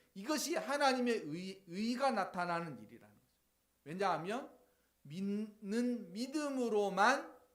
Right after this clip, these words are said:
구원을 얻을 수 있도록 이렇게 만들어 주셨다는 거예요. 여러분, 그 누구도 자신의 힘으로 스스로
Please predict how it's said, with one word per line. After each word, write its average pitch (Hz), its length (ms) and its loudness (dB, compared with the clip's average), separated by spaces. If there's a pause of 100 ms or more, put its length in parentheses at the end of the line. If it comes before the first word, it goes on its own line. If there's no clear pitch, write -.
(160)
구원을 196 500 0
얻을 175 300 0
수 - 180 -8
있도록 175 560 -4
이렇게 190 240 -2
만들어 143 440 -10
주셨다는 - 280 -20
거예요. - 180 -20 (800)
여러분, 127 400 -12 (960)
그 - 140 -14
누구도 156 840 -8 (520)
자신의 240 600 -2
힘으로 165 580 -8
스스로 196 640 -4